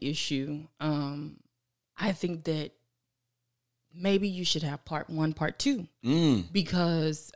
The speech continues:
Speaker 1: um, for a person like me, I really just can't get into people just talking.
Speaker 2: Mm.
Speaker 1: Like, I know one
Speaker 2: So you're not,
Speaker 1: time
Speaker 2: you're not big on podcasts?
Speaker 1: No. I know one time that, um, we were driving from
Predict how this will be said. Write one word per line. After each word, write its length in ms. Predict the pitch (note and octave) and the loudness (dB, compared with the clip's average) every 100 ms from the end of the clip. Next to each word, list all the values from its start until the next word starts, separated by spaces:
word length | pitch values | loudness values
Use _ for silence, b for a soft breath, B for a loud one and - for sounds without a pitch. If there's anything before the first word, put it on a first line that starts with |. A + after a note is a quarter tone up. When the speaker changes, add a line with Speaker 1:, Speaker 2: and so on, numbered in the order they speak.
| - | -2
Speaker 1:
um, 500 | D#3 D3+ D3 D3+ - | 0 0 -2 -4 -8
for 180 | - F#3+ | 4 4
a 40 | |
person 360 | E3+ F#3+ F#3 F3 | 8 6 6 2
like 200 | E3+ D#3 | 2 2
me, 340 | E3+ F#3 E3 F3 - | 0 0 -2 -4 -6
I 240 | G3+ A3 | -6 -4
really 200 | A3 A3+ | -2 -2
just 240 | G3+ G3+ - | -2 -2 -2
can't 240 | G3+ G3 | -2 -2
get 160 | E3+ G3 | 0 0
into 240 | F#3 F3+ | 0 -4
people 300 | D#3+ F#3+ E3 | -2 -4 -2
just 280 | D3+ D#3+ - | -2 -2 -2
talking. 460 | D#3 C3 - - - _ _ | -4 -4 -8 -16 -16 _ _
Speaker 2:
Mm. 140 | C3 | 6
Speaker 1:
Like, 160 | D3+ G3 F#3+ | 8 8 6
I 160 | F3+ | 4
know 240 | G3+ G3+ G3+ | 4 2 2
one 160 | G3 | 2
Speaker 2:
So 160 | F3+ D3 | 6 8
you're 140 | A2+ | 10
not, 160 | B2 A#2 | 8 8
Speaker 1:
time 40 | |
Speaker 2:
you're 120 | G2+ A#2+ | 6 6
not 160 | G2 | 6
big 100 | G2+ | 4
on 100 | F#2+ | 4
podcasts? 520 | E2+ F2+ F2 D#2+ E2 | 2 -2 -2 -6 0
Speaker 1:
No. 400 | F#3+ A3 E3 - - | 6 8 8 2 2
I 120 | G3+ | 6
know 180 | G#3 G#3 | 8 6
one 240 | G3+ G3 | 4 2
time 360 | F#3+ F#3 F3 E3+ | 2 2 2 4
that, 320 | E3 D3+ - | 4 4 0
um, 520 | D#3 D3+ D3 C#3+ C#3 | -2 0 0 -4 -6
we 120 | D3+ F#3+ | -2 2
were 160 | F3 | 2
driving 440 | E3 E3+ E3 E3 D#3+ | 2 2 2 0 -2
from 760 | - E3 D#3 D3+ D3 D3 C#3 | 0 0 2 0 0 -4 -6